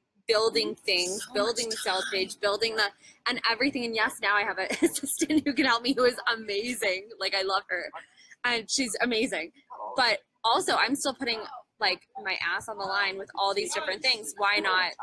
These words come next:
Speaker 1: make sure that I'm well paid for that? And when you're, when you're actually well paid, you're not resentful of the people that you're serving. You actually,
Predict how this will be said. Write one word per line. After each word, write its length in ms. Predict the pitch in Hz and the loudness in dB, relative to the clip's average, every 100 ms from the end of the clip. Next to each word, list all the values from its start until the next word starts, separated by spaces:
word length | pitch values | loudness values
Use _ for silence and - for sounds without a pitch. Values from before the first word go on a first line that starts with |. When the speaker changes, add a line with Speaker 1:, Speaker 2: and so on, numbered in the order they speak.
| - - _ - _ _ _ - 247 | -12 -14 _ -20 _ _ _ -4 0
Speaker 1:
make 200 | 247 - | 2 2
sure 160 | 247 | 0
that 80 | 226 | 2
I'm 140 | 208 208 | 2 2
well 200 | 202 196 | 2 2
paid 220 | - 220 | 0 -2
for 80 | 214 | 0
that? 140 | 180 - | 0 2
And 180 | 311 285 | 0 0
when 100 | 254 | -2
you're, 200 | 262 233 _ | -6 -8 _
when 180 | 226 339 | -14 -2
you're 120 | 233 | 0
actually 260 | 214 240 | 0 -2
well 160 | 214 202 | -2 -2
paid, 180 | 185 190 | -2 -2
you're 140 | 220 208 | -4 -2
not 240 | 175 175 | 0 0
resentful 640 | 196 196 147 - 202 240 294 _ _ - | -4 -6 -8 -6 -6 -6 -6 _ _ -6
of 80 | 220 | -2
the 100 | 269 | -2
people 220 | 233 202 | -4 -6
that 100 | 175 | -6
you're 100 | 180 185 | -8 -6
serving. 360 | 196 190 190 170 | -2 -2 -2 -2
You 100 | 196 | 2
actually, 400 | 190 - 208 190 | 2 2 -4 -6